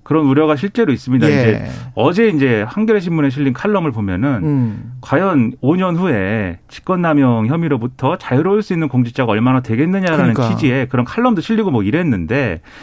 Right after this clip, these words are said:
Speaker 1: 그러니까는 모든 통치행위에 대해서 그것을 다 어떤 직권남용이라든지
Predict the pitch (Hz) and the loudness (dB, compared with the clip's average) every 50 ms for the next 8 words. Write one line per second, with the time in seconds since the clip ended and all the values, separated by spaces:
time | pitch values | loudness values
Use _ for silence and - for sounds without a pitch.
0 | - - - - - - - 190 190 143 - 101 135 214 220 277 269 240 170 131 | -20 -20 -20 -20 -4 -2 -2 0 0 0 0 0 0 2 4 4 4 4 2 0
1 | - 254 254 226 - 262 247 233 220 202 165 127 117 101 95 95 - 170 196 - | 2 0 0 2 2 2 2 2 2 2 2 0 0 0 0 -2 -2 -2 -4 -4
2 | - 120 147 156 170 160 - - - - 160 185 160 135 127 131 160 139 127 - | -2 0 0 0 0 -4 -4 -6 -4 0 0 2 2 0 0 0 -2 -2 -2 -4
3 | - - 180 165 139 117 117 127 127 127 123 98 - 90 104 92 87 98 143 185 | -4 -2 0 2 2 4 4 4 4 4 4 2 0 -2 -4 -4 -4 -2 -2 -4
4 | 226 | -4